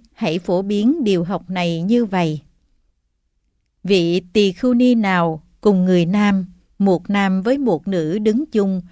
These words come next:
hoặc chuyện trò ở trong bóng tối, ban đêm không có đèn,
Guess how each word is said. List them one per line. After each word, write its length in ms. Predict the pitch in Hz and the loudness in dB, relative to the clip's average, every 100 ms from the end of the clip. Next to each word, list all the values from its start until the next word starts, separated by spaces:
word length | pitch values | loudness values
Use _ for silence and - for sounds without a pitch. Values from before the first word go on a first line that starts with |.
| _ _ _ | _ _ _
hoặc 260 | - 185 175 _ | -6 -6 -6 _
chuyện 260 | 214 175 170 | -4 -4 -4
trò 340 | 175 190 180 | -2 0 0
ở 180 | 170 185 | 2 0
trong 300 | 226 240 202 | 0 0 0
bóng 200 | 196 240 | -2 -2
tối, 400 | 247 190 208 302 - _ _ - | 0 0 0 -2 -6 _ _ -4
ban 280 | 208 196 | -2 0
đêm 300 | 190 196 185 | 0 0 -2
không 240 | 180 226 190 | -2 -2 -2
có 160 | 233 | -4
đèn, 380 | 269 202 175 165 | -2 0 0 -2